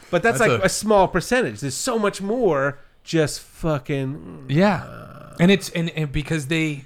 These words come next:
Speaker 1: it just rubs that spot in your brain where you're
Speaker 2: It
Speaker 1: like,
Speaker 2: does. It's
Speaker 1: "Not hurting
Speaker 2: deep in your
Speaker 1: anyone."
Speaker 2: brainstem. It,
Speaker 1: Yeah.
Speaker 2: it tickles that, it tickles your, that gambling thing. The, "Am I gonna get a treat? If I go here, what are
Speaker 1: Yeah.
Speaker 2: they, I'm gonna get a little treat."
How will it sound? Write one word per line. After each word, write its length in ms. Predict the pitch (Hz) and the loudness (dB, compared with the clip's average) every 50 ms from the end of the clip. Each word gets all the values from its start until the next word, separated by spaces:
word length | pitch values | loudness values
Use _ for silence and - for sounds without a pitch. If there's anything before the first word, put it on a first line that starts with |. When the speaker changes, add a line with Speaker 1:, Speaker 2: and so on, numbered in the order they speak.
| - - | -14 -14
Speaker 1:
it 60 | 139 | -10
just 180 | 127 208 - 170 | -10 -10 -10 -8
rubs 300 | 165 185 196 202 185 170 | -6 -6 -6 -6 -6 -4
that 180 | 196 185 170 - | -6 -6 -6 -8
spot 320 | - - 180 165 170 165 | -10 -10 -10 -10 -8 -10
in 40 | 151 | -12
your 80 | 156 135 | -14 -12
brain 340 | 107 120 135 143 151 143 123 | -10 -10 -8 -8 -8 -10 -10
where 80 | 113 | -8
you're 80 | 120 - | -6 -6
Speaker 2:
It 40 | 127 | -2
Speaker 1:
like, 80 | - | 0
Speaker 2:
does. 280 | 208 226 220 135 107 - 156 | 0 0 0 0 -2 -4 -4
It's 160 | 151 151 - | -2 -2 -2
Speaker 1:
"Not 100 | 285 208 | -4 -4
hurting 220 | 190 - - 208 233 | -4 -2 2 2 2
Speaker 2:
deep 160 | 240 220 - | 2 2 2
in 100 | 185 175 | 2 2
your 100 | 180 165 | 2 2
Speaker 1:
anyone." 280 | - 156 170 185 208 202 | 2 2 2 2 2 0
Speaker 2:
brainstem. 340 | - - 131 107 95 92 87 | -2 -4 -6 -8 -8 -8 -6
It, 180 | 131 143 123 117 | -6 -6 -4 -4
Speaker 1:
Yeah. 100 | 147 147 | -6 -6
Speaker 2:
it 100 | 104 - | -6 -6
tickles 460 | - 170 180 180 185 180 180 170 147 | -4 -4 -2 -2 -2 -2 -2 -4 -4
that, 320 | - 165 147 147 143 - - | -2 -2 0 0 -2 -2 -6
it 160 | - 147 131 - | -10 -10 -10 -6
tickles 400 | - 151 147 - 151 147 127 - | -6 -6 -4 -2 -4 -4 -4 -2
your, 460 | 147 143 143 139 139 135 131 131 - - - - - - _ _ - | -2 0 0 0 0 -2 -4 -6 -10 -18 -20 -20 -20 -20 _ _ -4
that 320 | 123 123 120 - 131 117 | -4 -4 -4 -6 -10 -4
gambling 540 | 107 127 135 143 151 147 131 127 120 110 101 | 0 0 2 2 2 2 2 0 0 -2 -2
thing. 240 | - 117 110 110 110 | -2 -2 -2 -2 -2
The, 340 | 113 110 110 - 123 123 - | -2 -2 -4 -6 -8 -10 -6
"Am 120 | - 135 147 | -2 0 0
I 80 | 151 | 2
gonna 180 | 143 156 151 143 | 2 2 0 2
get 140 | 139 147 139 | 0 0 -2
a 40 | 131 | -2
treat? 420 | - - - 147 151 180 190 - - - - - - - - - | -2 -2 -2 0 -2 -2 -4 -8 -14 -18 -20 -20 -20 -20 -10 -6
If 120 | 123 117 151 | -2 0 0
I 80 | 143 | 0
go 260 | 135 113 139 147 160 165 | 0 0 0 0 0 0
here, 260 | 147 165 170 165 156 | 0 -2 -2 -2 0
what 120 | 147 151 | 0 0
are 80 | 139 135 | 2 2
Speaker 1:
Yeah. 120 | 131 127 | 0 -2
Speaker 2:
they, 60 | 127 | -4
I'm 80 | - 131 | -6 -4
gonna 120 | 143 143 | -4 -4
get 140 | 131 143 147 | -2 -2 -2
a 20 | 151 | -2
little 180 | 156 151 151 135 | -2 -2 -4 -4
treat." 320 | - - 220 208 165 | -2 -2 -2 -2 -4